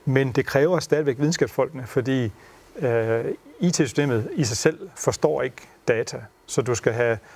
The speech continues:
altså kvaliteten af de data, du får ind, og analysen af de data, der kommer ud, øh, er stadigvæk vigtig.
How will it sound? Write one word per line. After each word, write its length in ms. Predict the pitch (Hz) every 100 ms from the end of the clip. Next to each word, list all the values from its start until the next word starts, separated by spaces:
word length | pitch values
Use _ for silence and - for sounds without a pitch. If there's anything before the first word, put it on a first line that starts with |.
| -
altså 160 | - -
kvaliteten 440 | - 123 - 180
af 60 | 143
de 100 | 135
data, 340 | 135 131 147
du 100 | 120
får 220 | 113 131 123
ind, 240 | 139 156 - - - -
og 120 | 151
analysen 420 | 120 120 147 147
af 60 | 117
de 80 | 127
data, 340 | 127 131 139
der 80 | 113
kommer 260 | - 120
ud, 180 | 127 147 - - _ _ -
øh, 80 |
er 180 | 131 117
stadigvæk 360 | 135 139 135 113
vigtig. 300 | 131 -